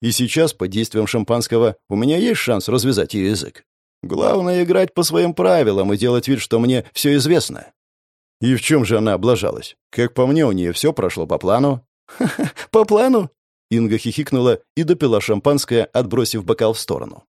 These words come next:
Я даже не вздрогнул, когда тонкое стекло разбилось о твердую поверхность пола. «А вот мне сказали совсем другое». «Кто сказал?» «Кто нужно», ответила девушка, многозначительно подняв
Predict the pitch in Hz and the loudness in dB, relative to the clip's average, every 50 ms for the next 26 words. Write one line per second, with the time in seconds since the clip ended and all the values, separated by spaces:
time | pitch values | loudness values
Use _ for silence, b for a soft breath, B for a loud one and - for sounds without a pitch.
0 | _ _ _ _ _ _ _ _ - 90 104 135 160 185 214 202 196 220 220 220 | _ _ _ _ _ _ _ _ -2 0 2 2 4 4 4 4 4 2 2 2
1 | 190 156 147 175 208 208 214 165 120 101 - 107 101 98 101 98 - 113 107 101 | 2 2 2 2 4 4 4 2 0 0 -2 -4 -2 -2 -2 2 2 0 0 2
2 | 117 110 104 - - 120 - - 123 117 113 120 110 87 87 120 117 107 104 - | 0 0 0 0 -4 -6 -2 0 2 2 2 2 0 -2 -2 -2 0 0 0 0
3 | - - 110 - 110 110 104 98 95 98 - 123 110 95 90 - 107 117 110 - | 0 -4 -4 -2 0 -2 0 0 -2 -2 0 0 0 0 0 -2 -2 -4 -4 -4
4 | - - - - - - - _ _ _ _ _ - 151 143 117 131 131 - 131 | -4 -6 -6 -6 -8 -16 -18 _ _ _ _ _ 0 2 2 2 2 0 2 2
5 | 147 165 147 - - 113 - 117 107 107 107 - 117 107 - 196 226 208 233 226 | 2 2 0 0 0 0 0 0 0 0 0 0 -2 0 0 0 0 2 2 2
6 | 220 220 214 214 208 190 - _ _ _ _ _ _ _ _ - - 147 165 156 | 4 4 4 2 2 -2 -6 _ _ _ _ _ _ _ _ -4 0 2 2 2
7 | - - - 107 101 139 117 80 87 _ _ _ _ _ - - 240 254 269 262 | 2 0 -2 0 0 0 0 -2 -4 _ _ _ _ _ -4 0 2 4 4 4
8 | 240 196 190 185 185 180 170 156 156 170 170 160 156 151 _ _ _ _ - - | 4 4 4 4 4 4 2 2 2 2 2 2 2 -2 _ _ _ _ -6 -6
9 | 98 95 - 123 113 - 113 110 110 98 131 143 135 120 - - 117 113 90 - | -4 -4 -2 -4 -2 0 0 0 0 2 2 2 0 0 0 0 0 0 0 -4
10 | _ _ - 117 143 190 185 190 151 127 147 143 - 214 - - 165 151 135 - | _ _ -6 -4 -4 0 0 0 0 0 -2 -2 -2 -6 -6 -4 -2 -2 -2 0
11 | - 113 110 127 135 - | 0 0 2 0 0 -2